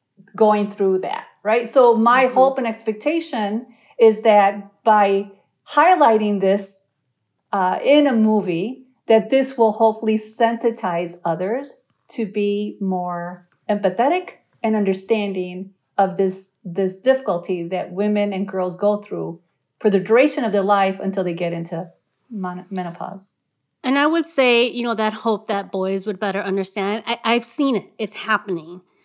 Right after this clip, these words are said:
Speaker 2: Uh, my niece, who I was just describing, is going through this stage right now. I have a nephew who is right around that same age, and they're best friends. Uh, they're first cousins, they're best friends.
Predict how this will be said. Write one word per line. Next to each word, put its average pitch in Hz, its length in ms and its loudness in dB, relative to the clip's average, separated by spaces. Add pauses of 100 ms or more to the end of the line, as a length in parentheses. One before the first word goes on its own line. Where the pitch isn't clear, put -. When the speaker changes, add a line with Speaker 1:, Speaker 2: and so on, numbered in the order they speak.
(220)
Speaker 2:
Uh, 190 340 -4
my 208 180 2
niece, 254 420 4
who 277 120 2
I 247 100 4
was 240 160 0
just 233 140 -8
describing, 220 440 -2
is 202 120 -2
going 202 320 2
through 214 220 -2
this 202 160 -4
stage 196 280 -6
right 190 180 -6
now. 185 140 -2
I 196 100 0
have 233 180 -2
a 240 60 0
nephew 254 520 -2 (580)
who 220 320 0
is 196 260 -6
right 196 180 -4
around 190 200 -6
that 185 180 -8
same 185 220 -8
age, 185 320 -6
and 202 140 -4
they're 240 140 2
best 254 360 -4
friends. - 720 -6 (480)
Uh, 202 140 -4
they're 214 160 -2
first 254 320 -2
cousins, 220 500 -2
they're 196 160 -2
best 190 300 -4
friends. 220 480 -2